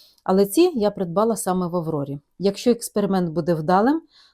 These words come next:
протестуємо і решта готових сумішей. Тож для млинців,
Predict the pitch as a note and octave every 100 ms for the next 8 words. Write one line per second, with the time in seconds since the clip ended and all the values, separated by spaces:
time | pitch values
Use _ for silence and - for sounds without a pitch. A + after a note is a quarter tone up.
0 | _ F#3 F3+ F3+ - G#3+ A#3+ C4+ G#3 G3+
1 | G#3+ E3+ D#3+ - E3 E3+ D#3+ D#3 D#3 -
2 | E3 D#3 C#3+ D3+ C#3+ - _ - - -
3 | _ A3+ G#3+ E3+ C4+ C4 A#3+ A3 - F3+